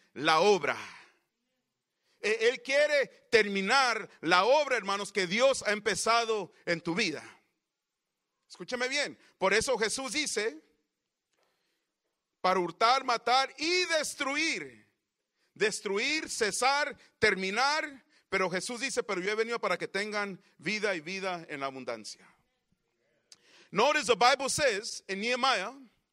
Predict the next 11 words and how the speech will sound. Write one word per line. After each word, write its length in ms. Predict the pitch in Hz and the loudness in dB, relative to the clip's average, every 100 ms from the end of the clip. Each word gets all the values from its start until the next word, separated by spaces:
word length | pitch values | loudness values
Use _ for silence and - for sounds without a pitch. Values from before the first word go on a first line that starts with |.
| _ _ _ _ _ - | _ _ _ _ _ -6
the 220 | 208 220 | -4 2
enemies, 400 | 233 339 320 208 | 4 4 0 0
that's, 280 | 240 269 - | 0 0 -4
they 160 | 165 254 | 0 2
were 180 | 269 247 | 4 2
plotting, 520 | - 269 339 285 202 | 2 4 4 0 0
that's, 340 | 247 247 - | 0 0 -6
that 260 | 165 277 294 | 2 2 2
was 180 | 302 - | 0 0
their 100 | 220 | 0
plan, 500 | 262 311 311 208 | 2 2 2 -2